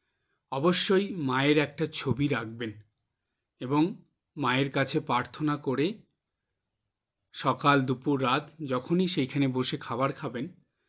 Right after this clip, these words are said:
মায়ের ছবির দিকে দেখে মায়ের প্রসাদ খাচ্ছি এই মনে করে, মনে মনে মায়ের কথা স্মরণ করে, মায়ের উদ্দেশ্যে সেই খাবার নিবেদন করে তারপরে খাবেন। কারণ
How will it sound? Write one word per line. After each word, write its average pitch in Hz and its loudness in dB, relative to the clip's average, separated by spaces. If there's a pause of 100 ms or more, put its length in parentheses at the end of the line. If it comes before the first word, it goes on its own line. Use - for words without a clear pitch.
(280)
মায়ের 131 0
ছবির 127 -4
দিকে 131 -4
দেখে 147 -4 (480)
মায়ের 131 0
প্রসাদ 139 -2
খাচ্ছি 175 -4 (640)
এই 147 2
মনে 139 4
করে, 139 -2
মনে 127 -2
মনে 135 2 (880)
মায়ের 131 0
কথা 131 -2
স্মরণ 131 -2
করে, 165 -2 (380)
মায়ের 127 0
উদ্দেশ্যে 131 -4
সেই 127 -6
খাবার 127 -2
নিবেদন 127 -2
করে 156 -4 (920)
তারপরে 131 -4
খাবেন। 110 -8 (920)
কারণ 131 2